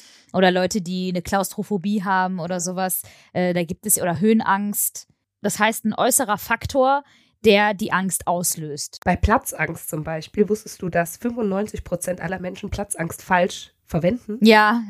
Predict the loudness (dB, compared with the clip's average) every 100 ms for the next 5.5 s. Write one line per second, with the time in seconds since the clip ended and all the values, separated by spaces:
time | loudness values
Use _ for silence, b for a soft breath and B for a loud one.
0 | -4 -2 0 2 2 4 2 0 -4 -2
1 | 0 2 0 0 -2 0 0 0 b b
2 | -2 2 6 4 4 -4 0 2 8 8
3 | 8 6 -2 0 2 2 0 -2 -2 -2
4 | -4 0 0 2 2 2 4 6 8 8
5 | 4 4 4 0